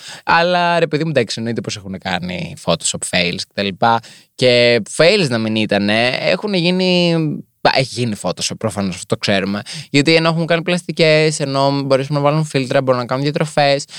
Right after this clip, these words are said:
να προσέχουν το δέρμα τους κτλ. Πάλι έχουν την ανάγκη να κάνουν Photoshop just to maintain an unrealistic image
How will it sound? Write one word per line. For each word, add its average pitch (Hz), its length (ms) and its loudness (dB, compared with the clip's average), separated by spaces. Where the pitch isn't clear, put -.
να 147 240 2
προσέχουν 160 320 -6
το 180 80 -2
δέρμα 156 280 2
τους - 140 -10
κτλ. 135 160 -2
Πάλι 185 360 0
έχουν 147 280 -4
την 135 100 -8
ανάγκη 120 260 -4
να 120 120 -8
κάνουν 107 280 -4
Photoshop 143 640 -4
just 180 180 4
to 190 80 -6
maintain 147 480 0
an 127 180 -4
unrealistic 117 1040 0
image 107 420 0